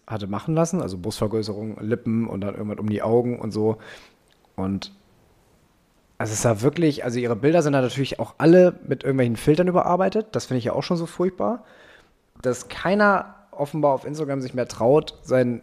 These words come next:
so natürliche Fotos zu posten, sondern da immer dreitausend Filter rüber, um das dann irgendwie ideal, ähm, um i-, immer ideal auszusehen. Und d-,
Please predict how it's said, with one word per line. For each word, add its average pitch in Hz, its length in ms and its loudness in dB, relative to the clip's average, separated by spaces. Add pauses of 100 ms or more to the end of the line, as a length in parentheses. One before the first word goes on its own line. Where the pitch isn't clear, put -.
so 123 140 -4
natürliche 151 480 -2
Fotos 175 340 -4
zu - 100 -14
posten, 156 580 -2 (280)
sondern 123 280 0
da 131 80 4
immer 135 200 4
dreitausend 156 560 0
Filter 170 300 4
rüber, 156 300 4
um 131 100 0
das 123 140 0
dann 123 160 2
irgendwie 131 340 0
ideal, 139 760 8 (500)
ähm, 120 680 8 (120)
um 131 120 4
i-, 131 220 2
immer 185 180 8
ideal 147 420 6
auszusehen. 107 720 0 (680)
Und 110 540 4 (1300)
d-, - 320 -16